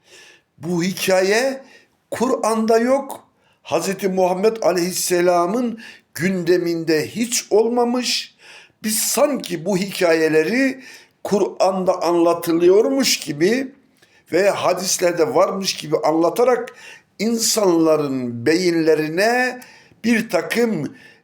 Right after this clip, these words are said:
yani, şüpheler düşürüyoruz. Elbette ki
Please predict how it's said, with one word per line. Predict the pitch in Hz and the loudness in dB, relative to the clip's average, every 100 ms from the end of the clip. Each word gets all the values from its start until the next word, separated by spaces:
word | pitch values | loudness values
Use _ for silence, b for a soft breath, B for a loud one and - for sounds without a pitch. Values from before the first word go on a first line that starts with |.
| - | -6
yani, | 127 123 123 123 - | -4 0 0 0 0
şüpheler | - 107 - 127 156 180 120 | -2 -4 -4 -2 0 0 -2
düşürüyoruz. | 107 - - 85 80 64 - - - _ _ _ _ _ _ _ _ _ _ _ _ _ b b b b b _ | -8 -12 -10 -10 -10 -14 -18 -20 -20 _ _ _ _ _ _ _ _ _ _ _ _ _ b b b b b _
Elbette | 143 156 262 262 180 | -2 2 0 0 0
ki | - 151 131 95 | 0 0 0 -2